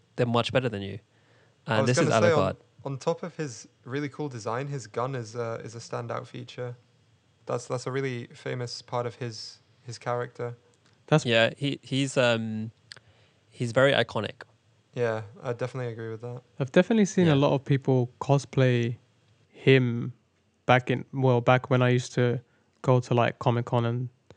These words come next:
Speaker 3: stuff. So I've, like, se-, I have definitely seen his, like, like, cosplay and, like, the
Speaker 2: His
Speaker 3: gun.
Speaker 2: character.
Speaker 3: It definitely does stand out for sure.
Speaker 1: Yeah, and e-, even some of his abilities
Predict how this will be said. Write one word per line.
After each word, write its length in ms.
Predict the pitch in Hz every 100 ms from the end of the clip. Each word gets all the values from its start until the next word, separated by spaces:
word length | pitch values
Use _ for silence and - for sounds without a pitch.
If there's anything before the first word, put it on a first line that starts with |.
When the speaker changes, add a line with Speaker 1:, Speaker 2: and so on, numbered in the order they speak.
| _
Speaker 3:
stuff. 520 | - - 120 117 - - _ _ _ -
So 140 | 135
I've, 100 | 127
like, 180 | 143 131
se-, 240 | - - -
I 160 | 139
have 340 | 135 151 139 -
definitely 360 | 143 151 143
seen 300 | 131 135 127
his, 220 | 127 117 123
like, 300 | 117 110 - _ _ _ _ _ _ -
like, 160 | 107 - _ _ _ _ - -
cosplay 580 | 131 123 - 127 123 120
and, 100 | 117
like, 160 | 113
the 80 | 127
Speaker 2:
His 80 | 117
Speaker 3:
gun. 200 | 120 117
Speaker 2:
character. 360 | 117 113 - -
Speaker 3:
It 220 | 123 117
definitely 500 | 139 135 147 135 127
does 220 | 120 120 -
stand 400 | - 120 117 117
out 260 | 117 113 -
for 220 | - 117
sure. 340 | 113 - - - _ _ _ _ _ _ _ _ _ -
Speaker 1:
Yeah, 200 | 107 - _ _ _ _
and 360 | 123 117 123 123 _ _ -
e-, 80 | 127
even 240 | - 135 143
some 160 | 156 143
of 100 | 127
his 120 | 113
abilities 720 | 101 101 107 - 135 165 -